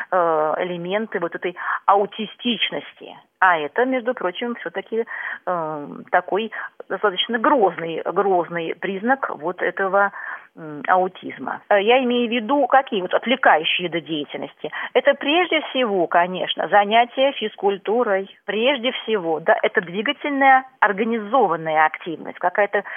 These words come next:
э, коллективная деятельность со сверстниками. Это игра, это танцы, да, это какие-то гимнастические элементы,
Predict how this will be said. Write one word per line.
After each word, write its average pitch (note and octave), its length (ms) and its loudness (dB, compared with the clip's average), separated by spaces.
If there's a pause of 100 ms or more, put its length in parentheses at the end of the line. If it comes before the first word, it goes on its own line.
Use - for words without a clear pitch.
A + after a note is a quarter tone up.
(260)
э, F#3+ 240 6
коллективная B3 800 2
деятельность G#3+ 640 -4
со G#3+ 220 4
сверстниками. D#3+ 840 -6
Это G#3+ 220 0
игра, G3+ 760 4 (200)
это B3+ 680 4 (300)
танцы, F3+ 800 2
да, A3 300 4 (420)
это G#3 240 0
какие-то G#3 1040 4 (500)
гимнастические A3+ 960 0
элементы, G3 480 0